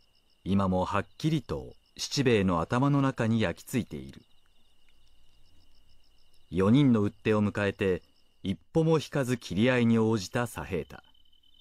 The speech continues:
河原に弾ける白い火。風になびくすすき。そして、持ち帰った左平太の首に塩をすり込んでいるところを見た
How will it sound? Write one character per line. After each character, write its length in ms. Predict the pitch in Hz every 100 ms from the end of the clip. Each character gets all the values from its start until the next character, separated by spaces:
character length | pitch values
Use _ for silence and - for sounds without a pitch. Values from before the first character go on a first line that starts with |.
| - - - - -
河 240 | - 82 90
原 180 | 98 101
に 140 | 104
弾 320 | 98 98 107
け 160 | - 127
る 140 | 107
白 340 | - - 107 135
い 80 |
火。 340 | 71 - - - _ _ _ _ _ - _ _ _
風 340 | - 87 120
に 140 | 147 147
な 160 | 135
び 100 | 139
く 160 | 147 123
す 220 | - 78
す 160 | - -
き。 200 | - - - _ - - _ - - - - -
そ 160 | - 87
し 80 |
て、 260 | - 85 71 - - - - - -
持 160 | 87 101
ち 100 | -
帰 100 | 147
っ 140 | 135
た 180 | - 120
左 160 | - 110
平 120 | 151
太 140 | 135 127
の 140 | 117
首 280 | - 113 113
に 120 | 113 - -
塩 160 | 143
を 100 | 160
す 160 | - 127
り 120 | 156
込 160 | 170 170
ん 100 | 151
で 80 |
い 80 | 131
る 100 | 127
と 140 | 135 135
こ 120 | 143
ろ 160 | 143
を 60 | 120
見 120 | 104
た 280 | 95 80 76